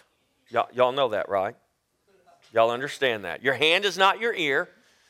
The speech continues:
nor is your ear your hand. It's not your knee, it's not your elbow. All of those different parts have different functions. They're all different, but, but what do they all have in common?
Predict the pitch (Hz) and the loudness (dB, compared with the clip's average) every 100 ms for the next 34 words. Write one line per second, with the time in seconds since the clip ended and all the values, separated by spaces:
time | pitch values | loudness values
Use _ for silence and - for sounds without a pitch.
0 | _ 151 170 175 170 151 156 165 190 143 | _ 2 2 2 -4 -2 0 0 -4 -2
1 | 120 110 165 _ _ _ _ _ _ _ | -4 -4 -8 _ _ _ _ _ _ _
2 | _ - 151 165 180 226 190 175 185 - | _ -12 2 2 2 -2 -2 -2 -2 0
3 | 170 170 - 196 151 143 135 127 143 156 | 2 2 0 2 2 2 2 0 0 -6
4 | _ _ 202 226 294 262 226 165 233 233 | _ _ 6 6 6 2 0 0 -2 0
5 | 196 - 247 233 202 - 185 147 190 - | -2 2 4 6 4 2 0 0 -2 -2
6 | 196 196 247 262 240 - 92 - - _ | -4 0 2 2 0 -10 -10 -14 -20 _
7 | _ - 220 214 220 214 226 294 - 175 | _ 2 4 6 6 4 2 0 0 -2
8 | 175 220 - 175 226 240 269 269 226 226 | 4 4 4 2 4 6 4 2 0 2
9 | 208 185 190 180 180 - 233 262 120 104 | 2 2 0 0 -4 0 2 2 -2 -12